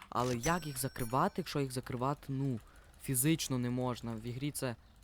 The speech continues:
не передбачено, щоб їх закривати. Тому я не розумію, чесно, як це зробити. Так, давайте, вісім дев'яносто, вісім дев'яносто. Чесно, не знаю,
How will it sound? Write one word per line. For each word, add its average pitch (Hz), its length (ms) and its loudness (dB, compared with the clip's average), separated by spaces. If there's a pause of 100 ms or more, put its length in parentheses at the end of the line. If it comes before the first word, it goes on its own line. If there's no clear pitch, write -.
(140)
не 135 120 0
передбачено, 127 760 2
щоб 117 200 -6
їх 113 120 -4
закривати. 113 640 -4 (380)
Тому 131 240 0
я 147 120 4
не 143 120 2
розумію, 131 500 0
чесно, 107 380 -4
як 110 240 -4
це 110 120 -8
зробити. 117 560 -2 (500)
Так, 107 200 -6
давайте, 107 440 -4
вісім 123 500 -4
дев'яносто, 120 880 -4
вісім 107 500 -8
дев'яносто. 110 720 -6 (760)
Чесно, 143 380 2
не 123 140 -4
знаю, 151 420 0